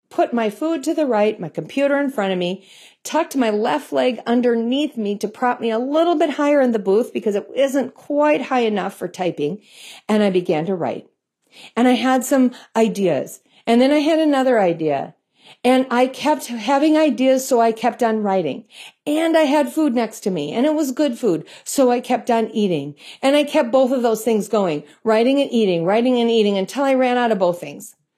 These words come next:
No more ideas and no more food. I stopped, I sat back in the booth a little bit, and I thought, "Okay, hmm, maybe I'll get up, walk around, clean up this garbage, get a cookie, and sit back down, and maybe I'll have another idea."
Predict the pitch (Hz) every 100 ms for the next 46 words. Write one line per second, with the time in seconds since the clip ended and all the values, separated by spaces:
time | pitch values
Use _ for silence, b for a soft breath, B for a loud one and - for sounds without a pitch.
0 | _ _ - 180 240 311 302 294 226 220
1 | 214 208 208 185 175 165 - 131 - _
2 | _ _ _ _ _ b b b b b
3 | 196 - 240 254 220 185 262 269 269 247
4 | 254 277 196 190 214 220 185 175 160 156
5 | 185 175 175 175 156 156 208 202 - 143
6 | 135 220 170 131 - _ - B B -
7 | 247 302 285 262 208 202 208 185 214 208
8 | 180 175 175 - 262 269 269 285 - 165
9 | 147 131 131 - _ _ _ _ _ _
10 | _ _ _ - 190 247 233 185 127 87
11 | _ _ _ - 170 - 220 202 202 156
12 | 151 160 - _ _ - 190 185 170 170
13 | 156 151 147 120 120 127 156 147